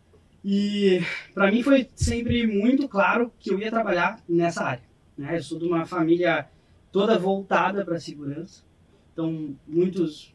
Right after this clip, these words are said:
militares, alguns no exército, outros em outras, é, instituições, uns de engenharia, outros de cavalaria. E quando eu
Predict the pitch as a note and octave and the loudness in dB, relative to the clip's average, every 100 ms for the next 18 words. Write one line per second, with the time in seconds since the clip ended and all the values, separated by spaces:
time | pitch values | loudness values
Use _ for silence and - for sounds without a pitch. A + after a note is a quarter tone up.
0 | - E3 D3+ E3 E3 G#3+ D#3+ C#3 C3+ D3+ | 2 2 2 0 2 2 0 -4 -4 -2
1 | E3+ C#3+ - - _ _ _ _ C#3+ C3 | 0 -2 -10 -20 _ _ _ _ -6 -4
2 | D3 G3 A3 F3+ - C#3+ A#2+ _ _ - | 0 2 2 -4 -12 -14 -14 _ _ -12
3 | D3+ D3 D3+ D3 C#3 C#3 - D3+ D3 D3+ | -10 -10 -12 -12 -10 -10 -8 -8 -8 -10
4 | C3+ - C#3+ C#3 C3+ B2+ B2+ _ _ _ | -10 -12 -8 -6 -4 -6 -10 _ _ _
5 | - - C#3 - - - - A3+ F3+ C#3 | -10 -4 -4 -4 -6 -4 0 4 6 4
6 | C3 D3 D3+ C#3 C3+ C3+ C3 B2+ - G#3 | -2 -2 -2 -2 -6 -6 -6 -2 0 0
7 | D#3+ C#3+ C3 - C3+ C3 C3 B2+ G3+ G#3+ | 0 -4 -14 -14 -12 -10 -8 -4 -2 -2
8 | F#3+ - _ _ _ _ F#3+ G3 G#3 G#3 | -4 -10 _ _ _ _ -4 -4 -4 -10
9 | G#3 G#3 G3 F#3+ - _ _ _ _ _ | -12 -2 -2 -2 -8 _ _ _ _ _
10 | _ _ _ _ _ - A3+ C4 D4+ C#4 | _ _ _ _ _ -2 4 6 6 6
11 | B3 G#3+ G3 F3 | 4 4 2 -2